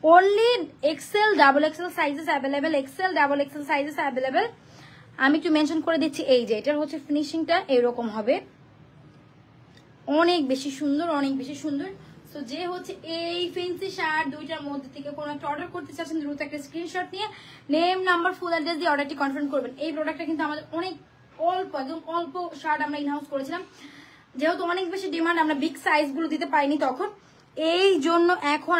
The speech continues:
আমরা শুধুমাত্র এই কালারের এই ফ্যান্সি শার্টগুলো আমরা বিগ সাইজগুলো ইনহাউস করেছি, তাও অনেক অল্প, খুবই কম কোয়ান্টিটির প্রোডাক্ট ইনহাউস করেছি, যাতে হচ্ছে আপনারা নিতে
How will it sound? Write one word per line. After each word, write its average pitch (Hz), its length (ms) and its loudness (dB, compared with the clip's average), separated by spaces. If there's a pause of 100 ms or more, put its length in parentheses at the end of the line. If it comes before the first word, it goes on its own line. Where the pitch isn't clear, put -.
আমরা 302 180 4
শুধুমাত্র 330 460 -2 (140)
এই 302 60 -2
কালারের 285 480 0 (100)
এই 311 160 -2
ফ্যান্সি 311 320 -6
শার্টগুলো 311 380 -4 (100)
আমরা 285 200 -4
বিগ 285 200 -12
সাইজগুলো 269 480 -6 (120)
ইনহাউস 277 320 -2
করেছি, 269 300 -4 (360)
তাও 359 180 6 (480)
অনেক 466 160 2 (120)
অল্প, 277 160 4 (120)
খুবই 370 200 -4 (100)
কম 339 120 -2 (100)
কোয়ান্টিটির 349 500 -10 (220)
প্রোডাক্ট 302 300 -10
ইনহাউস 302 300 -6
করেছি, 294 260 -10
যাতে 269 220 -10
হচ্ছে 277 240 -14
আপনারা 269 200 -10 (100)
নিতে 381 220 -8